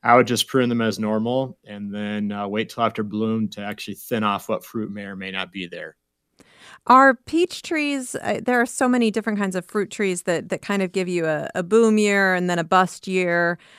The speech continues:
Speaker 2: Um, do peach trees kind of follow that pattern?
Speaker 1: Not, not as much as apples. They don't have the biennial bearing near as much as, like, an apple tree. Um, and so in Iowa, it's, it's normally basically how did our winter go,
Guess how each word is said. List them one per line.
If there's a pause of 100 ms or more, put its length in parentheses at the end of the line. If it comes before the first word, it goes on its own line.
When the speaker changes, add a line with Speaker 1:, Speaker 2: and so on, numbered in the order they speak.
(160)
Speaker 2:
Um, (120)
do
peach
trees
kind
of
follow
that
pattern? (1160)
Speaker 1:
Not,
not
as
much
as
apples.
They
don't
have
the
biennial
bearing
near
as
much
as,
like,
an
apple
tree. (160)
Um, (640)
and
so (560)
in
Iowa,
it's,
it's
normally
basically
how
did
our
winter
go,